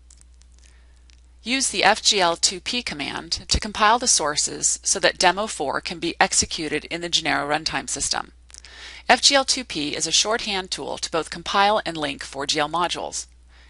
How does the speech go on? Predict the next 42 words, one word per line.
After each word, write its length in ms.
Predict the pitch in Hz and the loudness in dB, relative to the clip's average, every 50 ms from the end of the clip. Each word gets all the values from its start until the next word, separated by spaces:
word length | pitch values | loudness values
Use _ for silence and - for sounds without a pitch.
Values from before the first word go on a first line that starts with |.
| - - - - | -20 -12 -6 -4
Each 200 | 185 190 - - | -2 0 0 2
module 400 | 180 165 160 180 185 208 214 220 | 2 2 2 2 2 -2 -4 -6
can 140 | - 175 156 | -8 -8 -8
be 180 | 151 143 - - | -8 -8 -6 -8
individually 460 | 170 196 220 180 190 170 170 165 165 | -6 -4 -4 -2 -2 -2 -2 -2 -4
compiled 580 | - 170 160 - - 277 285 233 160 147 151 - | -6 -8 -10 -4 -2 0 0 2 0 0 -2 -4
with 120 | 170 - | -6 -4
the 100 | - - | 0 0
F 140 | - 202 - | 0 2 2
G 160 | - - 190 | 0 2 2
L 160 | 175 165 165 - - | 2 2 0 -2 -6
comp 300 | - - 233 226 - - | -4 -2 -2 -2 -2 -4
command, 480 | - 165 143 131 120 - - 185 - - - - - - - - - - | -6 -4 -4 -2 -2 -4 -6 -6 -10 -14 -14 -18 -20 -20 -20 -20 -4 -4
and 120 | 233 233 | -2 2
modules 360 | 233 233 254 269 262 247 226 - | 4 4 4 4 4 0 -2 -4
can 140 | - 214 | -4 -6
be 80 | 175 185 | -6 -4
linked 360 | 180 190 220 196 190 - - | -2 -2 -2 -2 -4 -4 -6
with 140 | 175 175 - | -4 0 2
F 160 | 147 - - | 2 2 2
G 100 | - 139 | 0 0
L 100 | 139 131 | 0 -2
link. 400 | 135 156 135 - - - - - - - - - - - - - - - - - - | -2 -2 -4 -4 -6 -10 -18 -18 -20 -20 -20 -20 -20 -20 -20 -20 -20 -20 -20 -14 -10
If 120 | 208 - | -4 -2
your 80 | 240 226 | -2 -2
project 420 | - - 226 247 262 277 262 - | 4 6 6 6 6 4 0 -2
is 140 | 214 190 156 | -2 -4 0
built 180 | - 165 135 95 | 2 2 2 2
with 140 | 170 - 160 | -2 -4 -2
Make, 440 | 139 123 110 - - - 175 - - - | 0 0 0 -2 -4 -10 -16 -12 -12 -8
it's 140 | 190 - | -6 -4
easy 260 | - 185 175 - 226 226 | -4 -2 -2 -2 0 0
to 140 | - - 165 | 0 0 0
adapt 360 | 147 - 143 135 - - - | 2 4 4 4 4 2 0
Make 160 | 220 262 269 | 0 0 0
files 440 | - - 82 76 80 90 139 - - | 2 2 2 2 2 0 -2 0 -2
to 120 | - - 185 | -2 -2 -2
use 120 | 190 175 | -4 -2
Genero 400 | - - 185 185 190 196 202 208 | -2 -2 0 0 0 0 -2 -2
compilers 600 | - 190 180 - 151 139 135 135 135 131 139 - | -6 -10 -6 0 2 2 2 2 0 -2 -4 -4
and 120 | - - - | -6 -6 -6
tools. 560 | - - 151 139 95 - - - - - | -8 -6 -6 -6 -6 -6 -6 -6 -8 -8